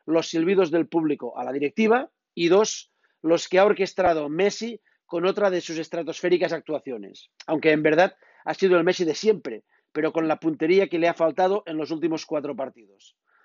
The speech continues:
Para compensarlo, cuatro goles en uno. Messi. Necesita Bartu más que nunca las exhibiciones de Leo para in-, intentar una remontada parecida a la de dos mil quince,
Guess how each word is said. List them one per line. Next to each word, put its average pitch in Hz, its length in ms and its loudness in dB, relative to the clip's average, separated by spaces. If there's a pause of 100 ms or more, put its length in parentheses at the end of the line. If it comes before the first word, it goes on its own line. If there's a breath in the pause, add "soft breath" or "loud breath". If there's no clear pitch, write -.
(200)
Para 143 180 -4
compensarlo, 196 800 2 (400)
cuatro 160 340 2
goles 165 480 0
en 147 140 -10
uno. 110 260 -16 (540)
Messi. 139 400 -10 (920 soft breath)
Necesita 214 440 2
Bartu 247 500 0 (140)
más 202 300 -8
que 196 120 -2
nunca 226 280 -4
las 196 160 -2
exhibiciones 190 600 -4
de 180 120 -4
Leo 226 300 -2
para 185 200 -6
in-, 180 300 -8
intentar 165 580 -4
una 220 220 -4
remontada 185 640 -6
parecida 180 560 -6
a 170 220 -6
la 156 100 -2
de 156 100 -6
dos 147 200 -18
mil 170 160 -10
quince, 147 400 -14